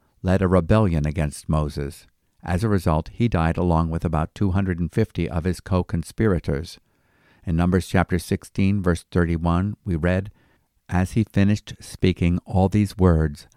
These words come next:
the ground that was under them split open, and the earth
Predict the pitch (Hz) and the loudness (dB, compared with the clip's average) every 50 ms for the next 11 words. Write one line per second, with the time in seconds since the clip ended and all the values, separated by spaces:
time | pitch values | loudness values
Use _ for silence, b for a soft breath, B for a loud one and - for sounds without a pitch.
0 | _ _ - 95 - - 90 95 101 107 107 107 - - - - 98 - - 110 | _ _ -2 -2 0 2 4 4 4 4 4 2 -2 -4 -2 -2 -2 0 2 0
1 | 101 98 - - 113 110 98 98 92 87 85 82 85 78 80 82 82 80 - _ | 0 0 0 0 2 2 4 4 2 2 2 2 2 2 4 2 0 -4 -6 _
2 | - - - _ - 101 95 - - - 104 95 - - 76 71 73 73 - _ | -20 -20 -10 _ 2 2 2 2 0 0 0 0 2 0 -4 -4 -6 -10 -12 _
3 | _ _ _ _ _ _ _ _ - 90 85 85 85 85 - - 107 110 113 - | _ _ _ _ _ _ _ _ -2 -2 0 0 -2 -4 0 2 4 4 4 2